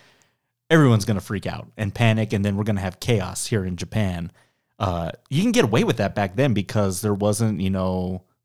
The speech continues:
the news wasn't as prevalent. You know, we don't have social media like we do. Like, now we would know instantly that a Godzilla was here, but now they're able to leak that news out slowly until they kind of understand a little bit more of what they're dealing with.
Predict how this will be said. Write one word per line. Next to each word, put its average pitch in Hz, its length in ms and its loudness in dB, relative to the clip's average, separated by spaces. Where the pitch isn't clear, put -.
the 107 80 -2
news 104 340 0
wasn't 104 280 0
as 92 100 -4
prevalent. 135 760 -2
You 107 120 0
know, 95 280 0
we 98 140 -2
don't 101 220 -2
have 104 160 -2
social 120 340 -2
media 127 340 2
like 127 180 0
we 135 80 0
do. 135 80 -2
Like, 98 220 -2
now 143 320 6
we 127 120 6
would 117 160 6
know 107 160 4
instantly 101 460 -2
that 92 200 -4
a 90 60 0
Godzilla 98 500 -2
was 87 180 -6
here, 127 140 -2
but 98 140 -2
now 127 240 0
they're 127 180 4
able 131 280 2
to 123 140 -2
leak 107 640 -2
that 120 200 0
news 113 300 0
out 104 220 0
slowly 113 560 0
until 95 260 -2
they 101 120 0
kind 107 220 -2
of 104 120 -2
understand 104 520 -2
a 98 40 -2
little 104 220 -2
bit 98 160 -2
more 95 280 -2
of 92 120 -8
what 95 220 -8
they're 98 140 -6
dealing 95 380 -6
with. 85 260 -10